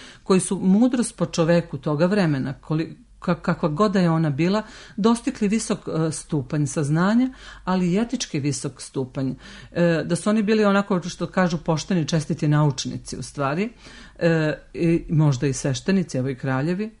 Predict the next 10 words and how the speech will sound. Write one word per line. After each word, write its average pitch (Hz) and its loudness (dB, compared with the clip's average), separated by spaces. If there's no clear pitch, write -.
m, 147 -6
već 143 -6
smo 143 -10
saznali 139 -4
iz 127 -8
njihovih 139 -8
biografija, 151 -4
e, 156 -4
hagiografija 165 0
tačnije, 185 -2